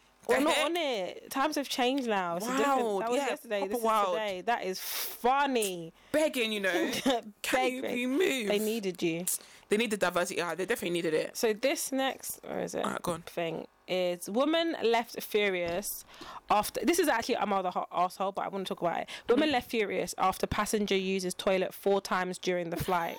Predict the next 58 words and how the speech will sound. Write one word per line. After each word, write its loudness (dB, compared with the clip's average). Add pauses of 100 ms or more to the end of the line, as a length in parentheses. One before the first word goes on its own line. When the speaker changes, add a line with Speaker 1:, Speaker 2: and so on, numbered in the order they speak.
Speaker 1:
<laughs> -20
Why 2 (400)
are -
you 0
laughing? -2 (480)
So 4
it 2
says, 0 (120)
Speaker 2:
God. -12 (500)
Speaker 1:
so 2
the -4
guy 2
wrote, -2
it's -10
a -8
guy, 2
am 0
I 2
the, -4
it's, -2
am 2
I 0
the -4
asshole? -2
But -4
I've -4
read 0
it -6
here. -2 (260)
"Recently, 2
I 0
flew -2
home -2
for -8
the -2
holidays. -4 (200)
The 0
flight 2
was 2
three 0
hours 2
long. -2 (200)
Speaker 2:
Okay. 0 (120)
Speaker 1:
I 4
read 0
that 0
you -2
dehydrate 0
twice 0
as -4
fast 2
on -4
a -2
plane -2
as -4
you -2
do 0
elsewhere. -2